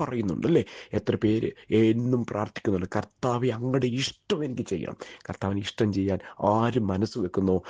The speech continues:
അവരെ എന്ത് ചെയ്യുന്നുണ്ട്? അത് ഇസ്-, ഉം, കർത്താവ് പറയുന്നു, ആ, ഒരു കൂട്ടരെ കുറിച്ച് പറഞ്ഞു, "ഞാൻ അവരെ അറിഞ്ഞിട്ടില്ല," അല്ലേ?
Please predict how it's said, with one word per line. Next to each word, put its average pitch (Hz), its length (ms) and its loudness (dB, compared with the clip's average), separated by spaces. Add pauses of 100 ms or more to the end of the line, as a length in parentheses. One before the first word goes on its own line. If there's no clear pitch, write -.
(160)
അവരെ 98 400 2 (220)
എന്ത് 101 180 0
ചെയ്യുന്നുണ്ട്? 98 540 2 (240)
അത് 92 180 0
ഇസ്-, - 320 -2
ഉം, 98 240 -2
കർത്താവ് 98 240 -2
പറയുന്നു, 92 440 0 (320)
ആ, 90 40 -4 (480)
ഒരു 110 140 2
കൂട്ടരെ 104 260 0
കുറിച്ച് 104 220 -2
പറഞ്ഞു, 95 180 2
"ഞാൻ 98 300 2
അവരെ 92 280 0
അറിഞ്ഞിട്ടില്ല," 92 960 0
അല്ലേ? 104 180 2